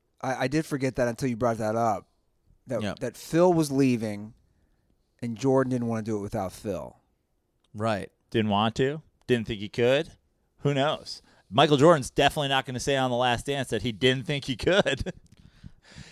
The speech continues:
Speaker 3: He's definitely gonna play it
Speaker 2: Yeah.
Speaker 3: like, "Oh, we just, you know,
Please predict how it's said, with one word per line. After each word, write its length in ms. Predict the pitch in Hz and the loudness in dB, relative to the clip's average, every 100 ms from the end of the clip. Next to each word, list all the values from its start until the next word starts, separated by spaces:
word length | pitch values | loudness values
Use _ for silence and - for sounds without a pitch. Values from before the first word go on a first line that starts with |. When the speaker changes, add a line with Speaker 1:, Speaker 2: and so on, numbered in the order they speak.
| - | -6
Speaker 3:
He's 200 | 185 165 | -4 4
definitely 400 | 180 180 185 180 | 6 6 6 4
gonna 160 | 175 | 2
play 300 | 147 180 180 | 2 4 6
it 60 | 175 | 8
Speaker 2:
Yeah. 60 | 135 | 8
Speaker 3:
like, 400 | 151 143 - - _ _ _ - 143 | 8 6 2 -10 _ _ _ -8 0
"Oh, 220 | 160 156 | 4 6
we 100 | 151 | 4
just, 240 | 135 147 | 0 -4
you 100 | 151 | -2
know, 360 | 160 143 123 113 | 4 6 4 2